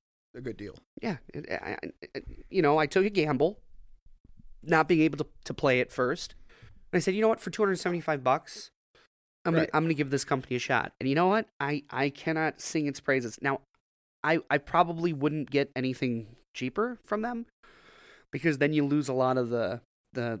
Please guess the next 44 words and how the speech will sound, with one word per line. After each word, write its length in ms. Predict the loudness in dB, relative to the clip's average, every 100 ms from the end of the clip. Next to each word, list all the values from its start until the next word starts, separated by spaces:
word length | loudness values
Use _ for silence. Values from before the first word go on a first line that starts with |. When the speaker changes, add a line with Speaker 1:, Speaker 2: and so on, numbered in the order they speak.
| -8
Speaker 2:
the, 240 | -6 -6 -6
the 80 | -6
nicer 520 | -4 -4 -4 -4 -4
details 640 | -4 -6 -4 -2 -2 -2
like 220 | -6 -6
the, 280 | -6 -6 -8 -12
the 100 | -8
tuning 400 | -4 -2 -2 -4
knobs 500 | -2 -2 -4 -8 -10
and, 240 | -10 -10
you 100 | -10
know, 120 | -8
I 140 | -8 -6
think 260 | -6 -8
the, 200 | -6 -4
um, 240 | -4 -6 -14 _ -20 _ -20 _
the 80 | -2
nut 280 | 2 2 0
is 140 | -4 -6
bone 480 | -2 0 0 -4 -8 _ _ _ _
up 120 | -12 -8
here 280 | -8 -8 -12 _ _ _ _ -14
instead 220 | -8 -6
of, 80 | -4
like, 200 | -4 -4
that 220 | -8 -8
plasticky 560 | -4 -2 -2 -4 -8 -6
shit. 360 | -2 -2 -2 _ _ -10
Speaker 1:
Mm-hmm. 220 | -6 -4 -6 -10 -20 _ _ _ _ 0
Speaker 2:
And, 360 | 2 0 -2 -4
and 140 | -2 0
that's 200 | 0 -2
important, 480 | 0 0 0 -10 -12 -6
you 80 |
know, 220 | -4 -4 -4
for 180 | -6 -6
keeping 280 | -6 -6
the 60 | -8
guitar 280 | -6 -4 -6
in 120 | -6
tune 260 | -6 -6 -6
and 100 | -8
stuff. 400 | -8 -8 -10 -18 -20 -10 -4
Um, 480 | -2 -2 -2 -6